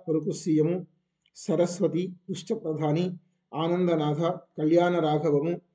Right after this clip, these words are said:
కంఠాభరణము, విజయ రాఘవము, కోకిల, విప్రనారాయణ చరిత్ర, విచిత్ర సమావేశము, విచిత్ర మరణము, బుద్ధ బోధ సుధ,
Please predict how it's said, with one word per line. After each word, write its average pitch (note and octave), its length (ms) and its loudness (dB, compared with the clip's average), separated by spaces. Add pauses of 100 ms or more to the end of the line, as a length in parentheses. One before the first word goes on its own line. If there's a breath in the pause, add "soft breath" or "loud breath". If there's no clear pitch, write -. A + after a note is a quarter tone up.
(200)
కంఠాభరణము, D#3+ 760 2 (640)
విజయ F3+ 320 8
రాఘవము, D3+ 680 2 (260)
కోకిల, E3 400 2 (600)
విప్రనారాయణ E3+ 920 2 (300)
చరిత్ర, D#3+ 500 -4 (540)
విచిత్ర E3 360 -4
సమావేశము, E3 800 0 (1200)
విచిత్ర F#3 460 2
మరణము, D#3+ 600 0 (160)
బుద్ధ D#3 400 -2 (320)
బోధ D#3+ 440 2
సుధ, D#3+ 340 -2